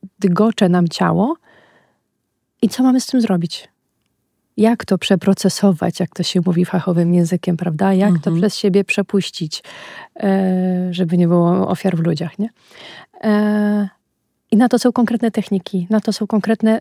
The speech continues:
Speaker 1: proste metody, bo ja idę bardzo w tym kierunku, żeby psychologię jak najbardziej uprościć i ucodziennić. E, nie robię wykładów,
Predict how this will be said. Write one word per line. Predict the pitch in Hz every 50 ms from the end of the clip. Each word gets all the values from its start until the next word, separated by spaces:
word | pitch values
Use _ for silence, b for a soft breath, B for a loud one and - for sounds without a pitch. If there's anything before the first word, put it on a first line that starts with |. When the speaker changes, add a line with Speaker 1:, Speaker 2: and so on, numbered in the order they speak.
| - _
Speaker 1:
proste | - 277 285 311 - - - 190
metody, | 175 175 180 - - 180 175 160 180 185
bo | 170 180 202 196 202 208 208 202 214 220 220 214 226 226 208 214 220 - _ _ _ _ _ _ _ _ _ _ _ _ -
ja | 247 - - - 220 233 233
idę | - - 208 196 214
bardzo | 190 214 220 202 180 214
w | -
tym | - 226 202 190
kierunku, | - 214 202 202 196 190 - - 208
żeby | 190 208 196 180 196 202 196 196 196 -
psychologię | - - 208 - 208 202 208 185 190 202
jak | 190 - -
najbardziej | 196 180 185 196 196 180 - 208 - -
uprościć | 190 - - 208 196 196 - - - 208 - -
i | 202 - - -
ucodziennić. | 226 214 - - - 208 196 170 160 - 202 202 196 190 180 175 175 160 160 - - B B B B B B B B B B B B B
E, | - 220 208 202 202 202 202 202 196
nie | 202 208 202
robię | 208 202 180 202 190
wykładów, | 170 180 - - - 185 185 185 156 170 170 165 160 - - - -